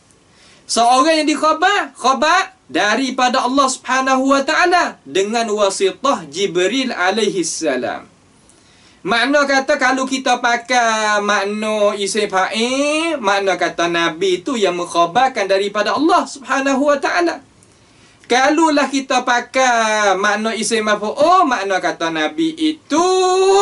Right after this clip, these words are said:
ada wasitah di antara dia dengan Allah Ta'ala, duk tengah tu Jibril alaihi salam. Kalau gitu,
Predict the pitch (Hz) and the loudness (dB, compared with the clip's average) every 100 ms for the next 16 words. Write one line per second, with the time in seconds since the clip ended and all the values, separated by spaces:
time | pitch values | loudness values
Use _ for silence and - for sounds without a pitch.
0 | 381 - - 180 175 165 160 151 - 294 | 2 0 -4 -4 -2 -2 0 -2 -4 -6
1 | - 202 160 190 190 180 180 185 175 175 | -4 -4 -2 -4 -4 -2 0 0 -2 -4
2 | 202 269 233 196 165 190 180 160 190 262 | -2 -2 0 -2 -2 -2 -2 -2 0 0
3 | 330 - - 156 190 - 202 208 180 240 | 0 -4 -10 -8 -6 -4 -2 -2 -4 -6
4 | 190 240 320 349 - 294 285 269 392 339 | -4 -2 0 0 0 2 2 0 -4 -6
5 | - - _ _ _ _ _ _ _ _ | -8 -16 _ _ _ _ _ _ _ _
6 | - 180 269 302 339 - | -2 2 2 2 0 2